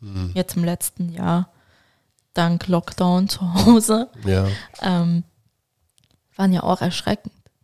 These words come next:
Speaker 1: Mhm.
Speaker 2: Vor allem erschreckend, wie man lange weggeschaut hat.
Speaker 1: Ja, ja.
Speaker 2: Und das so ausgeartet ist.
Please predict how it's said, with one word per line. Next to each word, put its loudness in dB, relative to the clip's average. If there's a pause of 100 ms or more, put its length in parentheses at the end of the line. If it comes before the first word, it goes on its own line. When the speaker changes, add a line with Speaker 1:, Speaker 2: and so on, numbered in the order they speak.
Speaker 1:
Mhm. -6
Speaker 2:
Vor 2
allem 4
erschreckend, -4 (180)
wie -20 (200)
man -2
lange 4
weggeschaut -2
hat. -4 (240)
Speaker 1:
Ja, 4
ja. -2 (560)
Speaker 2:
Und -2
das -2
so 2
ausgeartet -2
ist. -8